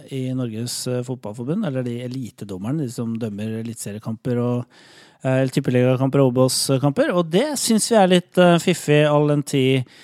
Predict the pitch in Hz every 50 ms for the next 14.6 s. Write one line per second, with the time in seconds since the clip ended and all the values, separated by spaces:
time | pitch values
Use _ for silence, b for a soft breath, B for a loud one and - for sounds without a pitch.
0 | b b b - 147 147 131 120 113 110 113 120 135 - 147 135 - - _ -
1 | 131 127 131 131 131 131 - - 131 123 131 127 - - 165 - - - - -
2 | - 135 131 135 - - 139 117 113 117 117 123 139 143 139 120 _ - - 135
3 | 131 131 127 127 - 143 131 123 123 - 135 131 123 127 123 - - 123 - 135
4 | 131 131 139 139 123 120 127 135 135 135 143 135 127 120 123 120 117 - - 127
5 | 117 - 113 101 - - 127 123 - - - - - b b b b b b b
6 | - 196 254 247 - 180 175 170 - - 175 131 - - - - - - 180 151
7 | 113 104 - - 131 123 127 127 135 131 120 113 113 107 - 123 120 120 123 120
8 | 120 117 120 120 117 120 120 120 120 113 113 _ - 131 127 127 113 113 113 110
9 | 123 135 127 117 101 98 - - 117 104 113 131 185 214 - _ _ _ - 156
10 | 143 139 135 139 139 135 131 131 131 127 127 127 117 110 110 - - 127 - -
11 | - 104 98 - 165 180 175 - - 143 123 123 123 - - - _ _ _ -
12 | 147 - 208 262 _ _ _ - 156 160 151 170 160 156 151 143 123 113 - 143
13 | 131 - 139 123 117 - - 202 214 - - - b b b b b b b b
14 | b b - 135 127 123 123 120 - 120 110 113